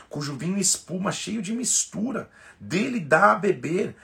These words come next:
sorvem-no até as escórias todos os ímpios da terra. Ou seja, tem um cálice.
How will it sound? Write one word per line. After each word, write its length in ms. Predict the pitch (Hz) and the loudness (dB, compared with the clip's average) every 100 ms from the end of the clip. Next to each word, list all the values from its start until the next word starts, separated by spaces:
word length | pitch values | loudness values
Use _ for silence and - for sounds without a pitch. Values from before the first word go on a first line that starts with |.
| - | -10
sorvem-no 840 | - - - 185 - 190 175 143 123 | 0 2 4 4 4 4 0 -4 0
até 300 | 143 - 208 | -2 2 4
as 160 | 226 214 | 4 4
escórias 580 | - - - 202 226 | 2 0 0 2 2
todos 220 | - 190 170 | 0 -4 -4
os 100 | 147 | -6
ímpios 240 | 160 131 | -6 -4
da 140 | 127 | -4
terra. 260 | 117 117 113 | -4 -4 -4
Ou 80 | 113 | -6
seja, 220 | - 101 | -10 -10
tem 120 | - | -10
um 60 | 170 | -12
cálice. 560 | - - 120 - - | -8 -8 -8 -12 -16